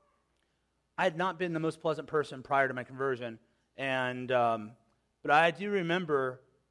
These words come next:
that this woman that I used to go by, she was just like a cashier, and she knew me 'cause I just went through this gas station every day.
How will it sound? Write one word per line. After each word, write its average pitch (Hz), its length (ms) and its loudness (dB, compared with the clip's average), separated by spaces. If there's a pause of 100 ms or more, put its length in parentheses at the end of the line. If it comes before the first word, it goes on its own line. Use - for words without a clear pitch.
(360)
that 139 200 -2
this 151 220 -6
woman 151 380 -4
that 135 80 0
I 131 40 2
used 135 220 -6
to 135 100 -4
go 127 200 0
by, 127 300 2
she - 160 -14
was 139 80 -14
just 135 200 -14
like 135 160 -6
a 113 240 -2 (180)
cashier, 123 540 -4
and 120 100 -10
she 123 140 -16
knew 117 160 -10
me 120 180 -8
'cause 120 200 -14
I 117 100 -2
just 117 180 -12 (540)
went 113 180 -12
through 113 140 -12
this 117 160 -12
gas 110 240 -10
station 110 320 -18
every 107 160 -16
day. 107 260 -16